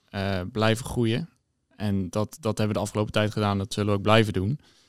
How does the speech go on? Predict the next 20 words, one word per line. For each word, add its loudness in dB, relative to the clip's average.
Maar 2
je 4
ziet 4
inderdaad 4
dat -4
er -8
bepaalde 4
ontwikkelingen 2
zijn, 4
zoals 2
het -4
thuisbezorgen. -2
Ja, 2
als -2
dat 8
is 2
wat 2
de -4
klant 4
wil, 6